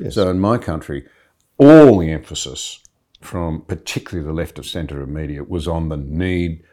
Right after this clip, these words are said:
Speaker 2: to confront the dangers of this and go for powerful lockdowns.
Speaker 1: Mm.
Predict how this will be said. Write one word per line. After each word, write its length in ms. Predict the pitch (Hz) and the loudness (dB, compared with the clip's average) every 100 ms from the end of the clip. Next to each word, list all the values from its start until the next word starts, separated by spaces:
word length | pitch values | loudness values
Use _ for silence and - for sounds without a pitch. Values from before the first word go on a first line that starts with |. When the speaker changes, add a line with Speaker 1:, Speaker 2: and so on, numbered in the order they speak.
| _ | _
Speaker 2:
to 80 | - | -16
confront 540 | - 67 - 92 85 | -14 -16 -8 -8 -8
the 80 | 82 | -14
dangers 500 | 71 85 92 80 73 | -8 -4 -4 -6 -10
of 100 | 73 | -10
this 320 | 80 76 - _ _ _ | -10 -12 -18 _ _ _
and 140 | 87 82 | -8 -2
go 140 | 85 | -2
for 120 | 78 | -4
powerful 540 | - - 82 76 67 71 | -12 -10 -8 -8 -10 -10
lockdowns. 760 | 82 - 76 57 50 - - | -10 -10 -16 -16 -18 -20 -16
Speaker 1:
Mm. 460 | 107 85 82 80 | -14 -14 -12 -14